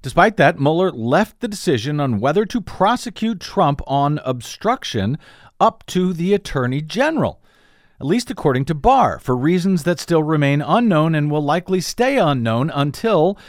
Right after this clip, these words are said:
and unless Mueller's report is actually publicly released. Congressional Democrats are justifiably demanding as much.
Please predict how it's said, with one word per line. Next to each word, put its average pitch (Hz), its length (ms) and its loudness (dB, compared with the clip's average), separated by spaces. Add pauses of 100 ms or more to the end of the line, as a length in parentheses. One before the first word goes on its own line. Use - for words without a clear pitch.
and 160 200 0
unless 160 500 2
Mueller's 147 440 0
report 190 400 0
is 156 240 -2
actually 156 500 -2
publicly 143 720 -2
released. 131 560 -4 (520)
Congressional 117 520 -2
Democrats 165 680 -2
are 135 300 0
justifiably 135 960 -2
demanding 135 680 0
as 90 240 -6
much. 87 360 -4